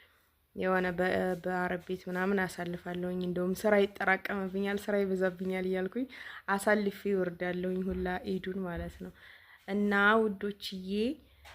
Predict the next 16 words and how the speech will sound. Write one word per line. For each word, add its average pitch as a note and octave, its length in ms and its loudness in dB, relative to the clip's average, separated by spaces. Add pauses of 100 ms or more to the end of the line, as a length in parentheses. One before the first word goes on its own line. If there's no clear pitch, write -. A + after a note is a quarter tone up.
(340)
እ፣ F#3+ 120 -2 (920)
ማን G#3 280 8
እንደ G3+ 280 4
ኢትዮጵያ F#3 440 -4 (540)
ኢድን F#3+ 220 -2
የምታከብሩት F#3+ 760 -2
ቤተሰብ F#3 420 -4
ጋር F#3+ 220 -4
ነው። F#3+ 200 -2 (400)
እ፣ F#3+ 100 -12 (340)
በቃ F#3+ 240 -4 (580)
ሰብሰብ G3 440 -2
ብላችሁ፣ F#3+ 640 -2 (380)
እ፣ F#3 120 -8 (920)
እንትን G3+ 300 -4
ስትሉ፣ G3 400 -6